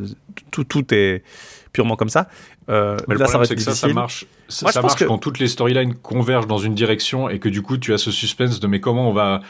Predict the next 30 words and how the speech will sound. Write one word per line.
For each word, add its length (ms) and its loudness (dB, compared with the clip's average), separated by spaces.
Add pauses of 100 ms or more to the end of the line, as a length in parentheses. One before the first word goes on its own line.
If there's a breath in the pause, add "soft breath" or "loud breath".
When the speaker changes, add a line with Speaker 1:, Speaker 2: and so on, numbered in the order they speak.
(260 loud breath)
Speaker 2:
on 140 -4
a 60 4
laissé 260 2
ces 140 0
personnages-là 720 0
il 60 2
y 60 2
a 400 0
cent 220 -2
pages, 300 0
qu'est-ce 180 -4
qui 80 -8
va 80 2
leur 140 2
arriver ? 360 0 (220 loud breath)
Là, 200 0
quand 140 0
tu 120 -2
as 40 2
des 80 0
gens 100 2
qui 80 -8
partent 200 0
dans 100 0
tous 120 -4
les 100 4
sens, 260 0
c'est 80 0
pas 100 -2
possible. 400 -2